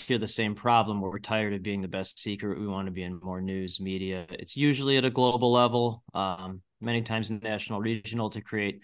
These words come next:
more validity and credibility. So it solves the problem. So it doesn't matter where the company's located. It doesn't matter what they do. The only, only vertical I ignore is politics, 'cause it's the opposite of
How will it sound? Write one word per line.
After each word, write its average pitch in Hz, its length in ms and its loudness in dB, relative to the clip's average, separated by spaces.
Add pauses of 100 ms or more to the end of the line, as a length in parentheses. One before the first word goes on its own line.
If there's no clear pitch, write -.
(480)
more 120 180 6
validity 113 520 2
and 107 140 -2
credibility. 113 760 0 (380)
So 101 500 -2 (520)
it - 120 -16
solves 110 320 2
the 95 80 -4
problem. 104 440 6
So 110 160 -4
it 95 80 -4
doesn't 113 260 0
matter 104 260 0
where 104 200 -4
the 98 100 -4
company's 98 500 -4
located. 107 640 0
It 98 140 -8
doesn't 101 320 -4
matter 95 260 -6
what 95 220 -4
they 92 140 -6
do. 90 440 -6
The - 60 -6
only, 117 400 2
only 107 200 -2
vertical 95 680 -4 (100)
I 101 180 2
ignore 90 440 -4
is 87 180 -8 (180)
politics, 98 760 0
'cause 92 200 -10
it's 87 140 -12
the 104 120 -4
opposite 90 400 -4
of 82 140 -14